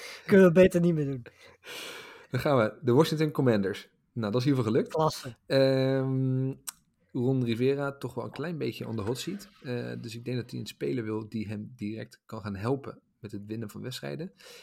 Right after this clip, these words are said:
Speaker 2: Dan denk je meteen aan een wide receiver of een running back. Iemand die, eh, offense en, en punten kan scoren. Maar ik denk dat hij vooral ziet, eh, dat zijn secondary toch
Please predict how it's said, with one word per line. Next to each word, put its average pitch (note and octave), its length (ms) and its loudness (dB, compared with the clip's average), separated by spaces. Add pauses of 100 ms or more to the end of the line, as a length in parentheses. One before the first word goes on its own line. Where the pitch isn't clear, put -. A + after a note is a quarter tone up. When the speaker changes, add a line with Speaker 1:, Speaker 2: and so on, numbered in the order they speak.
(200)
Speaker 2:
Dan B2 340 0
denk C3+ 180 -2
je C3 60 -4
meteen A#2+ 400 -4
aan A2 120 -4
een G#2 100 -4
wide G2 160 -4
receiver D3 500 -4
of A2+ 80 -6
een A2 100 -4
running A#2+ 220 -2
back. A#2 260 -4
Iemand G#2+ 400 -14
die, G#2+ 360 -16
eh, G#2 260 -20 (200)
offense G#2+ 480 -12
en, G#2 280 -14
en G#2+ 120 -12
punten D#3+ 240 -6
kan D3 100 -6
scoren. C#3+ 420 -2 (400)
Maar D3 280 -2
ik C#3 180 -8
denk C3 280 -6
dat A#2 140 -10
hij A2+ 220 -2
vooral A2 300 -6
ziet, A2+ 320 -8 (100)
eh, A2 200 -12 (100)
dat A2 200 -12
zijn G#2 460 -12 (220)
secondary A2 760 -4
toch - 280 -10